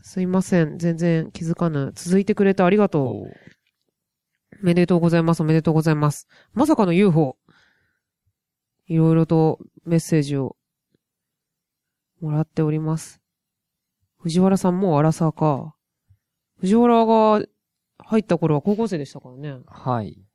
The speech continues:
Speaker 1: 十二年前ってことだよね。十一年前かな？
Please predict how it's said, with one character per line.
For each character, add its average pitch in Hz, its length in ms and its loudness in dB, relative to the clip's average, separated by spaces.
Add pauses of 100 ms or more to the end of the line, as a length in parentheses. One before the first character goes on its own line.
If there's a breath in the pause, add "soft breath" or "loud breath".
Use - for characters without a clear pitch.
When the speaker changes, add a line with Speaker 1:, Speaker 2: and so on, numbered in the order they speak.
(120)
Speaker 1:
十 233 320 -4
二 262 160 -4
年 254 220 -4
前 247 140 -4
っ - 20 -20
て - 80 -12
こ 143 140 -12
と 131 100 -18
だ 123 60 -18
よ 123 60 -20
ね。 131 200 -16 (320)
十 196 320 -6
一 226 180 -8
年 220 200 -8
前 202 160 -10
か 135 120 -14
な？ 139 120 -16